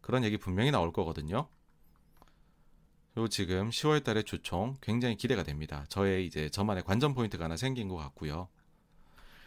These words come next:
두 번째는 이제 지엠이 또 이제 리콜 했다는 소식인데, 이게 이제 국내 기업에 좀 영향을 미쳐서 가지고 와봤습니다. 이게 이제 그 뭐 지금 최근에 나온 소식인데, 지엠이 금요일 날 이런 발표를 했죠.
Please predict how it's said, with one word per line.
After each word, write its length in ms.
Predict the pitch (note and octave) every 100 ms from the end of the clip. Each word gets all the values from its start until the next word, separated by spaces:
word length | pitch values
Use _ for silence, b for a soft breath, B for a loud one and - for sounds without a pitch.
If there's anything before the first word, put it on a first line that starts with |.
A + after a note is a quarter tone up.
| b b
두 120 | - D#3
번째는 480 | G3+ G3 E3+ E3
이제 200 | C3 G#2
지엠이 840 | - - E3 F3 D3 D#3 A2+ D#2 D#2 _ _ _ _
또 180 | F#3+ F3+
이제 160 | G2
리콜 480 | F2+ E2 - F#2+ D2+ - -
했다는 300 | A#2 A#2+ G#2+
소식인데, 500 | C3 B2 G2 G2+ A#2+
이게 200 | F#2 A#2+
이제 160 | F#2+
국내 320 | F2 C#3 F3 F3
기업에 220 | C3 F#2+
좀 180 | G2 E2
영향을 260 | E2+ G2
미쳐서 320 | E2+ G2 G2+
가지고 320 | G2 D#2+ G2 F2
와봤습니다. 680 | C#2+ C#2+ - D2+ C#2+ D2+ - _ b b b b b b b b b b b -
이게 220 | A2+ B2+
이제 300 | G#2+ G2+ G2
그 360 | F#2+ F#2 E2+ D#2+ -
뭐 380 | F#2 E2 D#2 D2+ - _
지금 500 | - D#2+ E2+ D#2+ D2+
최근에 360 | - E3 D#3 C3+
나온 200 | D#2+ E2
소식인데, 580 | G#2+ G2+ E2+ D#2 F#2+ A2
지엠이 280 | - A2
금요일 340 | G2 B2+ D#3+ D3+
날 140 | G2
이런 180 | F2+ F#2
발표를 460 | E2+ D#2+ G2 F2+ A#2
했죠. 420 | C3+ E2 D#2+